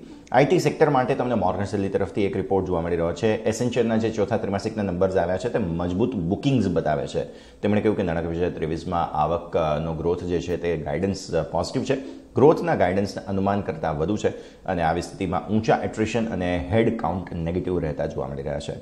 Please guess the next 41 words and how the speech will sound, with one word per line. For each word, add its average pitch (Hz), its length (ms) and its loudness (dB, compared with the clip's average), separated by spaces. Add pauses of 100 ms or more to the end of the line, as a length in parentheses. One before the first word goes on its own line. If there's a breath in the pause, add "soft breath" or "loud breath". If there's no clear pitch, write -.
(300 loud breath)
તેમણે 127 180 4
કહ્યું 131 160 4
કે 131 80 6
આવકના 110 440 4
growth, 101 400 2
અ, 98 240 6
અનુમાનથી 95 480 0
ભારતીય 82 500 0
આઈ - 260 0
ટી 143 120 0
કંપનીઓમાં 87 540 -2
અત્યારે 78 220 -2
આશાવાદ 82 480 -2
જાગ્યો 76 280 -2
છે 90 120 -2 (360 loud breath)
અને 85 300 -2
ઈ 98 80 0
પી 95 200 2
એસ 87 160 2
downgrade 80 380 0
cycle 78 340 -4
હજુ 78 180 -4
પણ 98 140 -4
યથાવત 76 400 -4
રહેતી 76 220 -6
જોવા 80 200 -2
મળશે. 71 280 -4 (420 loud breath)
આવી 113 120 6
સ્થિતિમાં 127 320 4
તેમણે 120 160 4
કહ્યું 113 160 2
છે - 80 -6
કે 127 60 2
માર્જિન્સ 90 480 2
પર 90 120 -2
હજુ 87 140 -2
પણ 92 140 -2
દબાણ, 80 480 -2
અ, 80 160 -2
શક્ય - 260 -4
છે 113 120 2